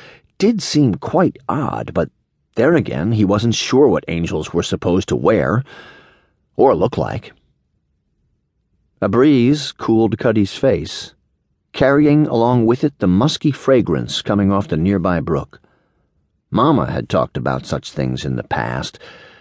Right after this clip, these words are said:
sometimes when she read to him before bedtime, things like heaven and angels. Sometimes Cuddy would dream of the things she'd read to him about. Standing up, the angel was nearly as tall as Cuddy was,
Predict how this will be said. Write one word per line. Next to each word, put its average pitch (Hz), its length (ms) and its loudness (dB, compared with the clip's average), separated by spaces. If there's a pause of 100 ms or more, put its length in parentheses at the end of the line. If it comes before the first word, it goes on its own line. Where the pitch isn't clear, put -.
(160)
sometimes 67 640 -6
when 64 100 -4
she 62 200 -6
read 87 260 -2
to 71 160 -6
him 87 140 -2
before 85 320 -4
bedtime, 101 720 -4 (580)
things 73 260 -4
like 80 180 -6 (140)
heaven 71 840 -4
and 57 260 -12 (580)
angels. - 880 -4 (1040)
Sometimes 117 520 0
Cuddy 98 260 0
would 92 160 0
dream 110 380 2
of 71 100 -6
the 71 100 -6
things 87 440 -2
she'd 131 340 0
read 170 240 2
to 85 180 0
him 67 120 -4
about. 69 400 -6 (1500)
Standing 127 460 2
up, 123 240 -2 (560)
the 98 140 0
angel 117 360 2
was 104 160 2
nearly 120 380 4
as 104 100 2
tall 127 320 2
as 127 120 0
Cuddy 123 280 0
was, 73 500 -6